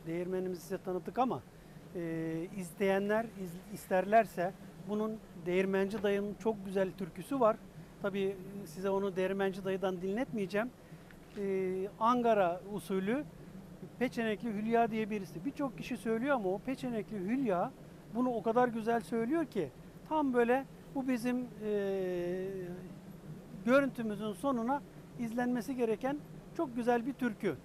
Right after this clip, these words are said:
İsteyenler izlesin. Çünkü ben şimdi burada bunu yayınlasam bazıları sevmeyecek.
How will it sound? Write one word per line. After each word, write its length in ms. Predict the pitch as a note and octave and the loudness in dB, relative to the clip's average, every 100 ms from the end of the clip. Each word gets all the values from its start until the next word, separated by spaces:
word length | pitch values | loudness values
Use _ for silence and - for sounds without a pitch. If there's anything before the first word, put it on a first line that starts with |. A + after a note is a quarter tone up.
| - - - | -14 -12 -2
İsteyenler 520 | D#4+ - C4 B3+ B3 | -2 2 4 4 2
izlesin. 380 | A3+ G3+ E3 F3+ | 2 0 0 -2
Çünkü 260 | A3 A#3+ G#3+ | -4 -2 2
ben 140 | B3+ | 2
şimdi 280 | A#3 B3 A#3 | 2 -2 -4
burada 260 | A#3 A#3 A3+ | 0 2 2
bunu 140 | A3+ | 2
yayınlasam 600 | G#3+ A#3 C#4+ G#3 D3+ G#3+ - - - - - - | 2 2 2 0 0 0 -2 -10 -16 -16 -14 4
bazıları 440 | A#3+ A#3+ A3+ A#3+ | 8 8 6 2
sevmeyecek. 600 | G3 A3+ B3 G#3+ D3 F3+ | 4 4 4 4 0 -2